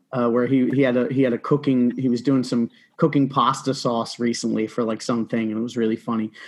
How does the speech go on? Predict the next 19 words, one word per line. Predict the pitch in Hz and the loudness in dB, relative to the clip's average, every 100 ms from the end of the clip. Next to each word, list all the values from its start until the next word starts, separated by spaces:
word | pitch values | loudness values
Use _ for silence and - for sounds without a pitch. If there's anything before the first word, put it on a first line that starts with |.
| - | -4
Real | 151 220 | 4 4
quick, | 226 226 190 | 4 2 2
one | 165 180 | 2 2
final | 170 - 165 156 | 2 2 2 2
thing, | 151 151 | 2 2
I | 139 | 4
guess, | 131 131 | 2 -2
before | 131 - 135 131 127 | -6 -2 0 2 0
we, | 127 123 120 117 - - _ _ _ _ - _ _ | 0 2 0 -2 -18 -20 _ _ _ _ -20 _ _
you | 135 160 | 0 2
guys, | 165 165 160 - | 4 4 2 0
Youth | 160 180 190 | 2 2 4
of | 156 | 0
Today | - 185 185 | 2 2 4
now, | 147 139 135 131 135 139 _ _ _ 139 | 4 4 2 2 -2 -6 _ _ _ -2
after | 139 143 | 0 2
all | 135 | 2
these | 127 123 | 2 0
years, | 131 131 131 | 2 2 0